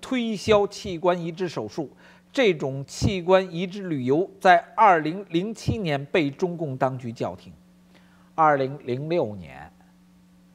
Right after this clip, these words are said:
被拿出来。火爆的器官移植从两千年、两千零一年开始到处做广告，就像卖溜干儿、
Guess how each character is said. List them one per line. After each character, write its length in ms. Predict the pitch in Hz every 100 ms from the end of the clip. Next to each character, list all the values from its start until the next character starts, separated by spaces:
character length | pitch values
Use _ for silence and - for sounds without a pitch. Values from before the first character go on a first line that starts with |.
| _
被 140 | 117
拿 220 | 101 -
出 60 | 101 -
来。 60 | _ _ _ _ _ _ _ _ _ _
火 400 | - 131 127 123
爆 220 | 170 151
的 80 | 123
器 240 | - 127
官 260 | 127 127 127 151
移 180 | 110 117
植 300 | 120 101 104 -
从 240 | 120 139
两 240 | 120 92
千 200 | 107 135
年、 300 | 131 95 90 -
两 180 | 113 107
千 240 | 110 131
零 140 | 131 120
一 80 | 131
年 260 | 123 107
开 220 | 110 110
始 140 | 92 - _
到 280 | - 135 80 76
处 240 | - 95
做 140 | - 92
广 180 | - _
告， 180 | 98 - _ _
就 140 | _ 120
像 180 | 117 110
卖 280 | 123 95 - _ _ -
溜 260 | 131 135
干 160 | 131 131
儿、 140 | 127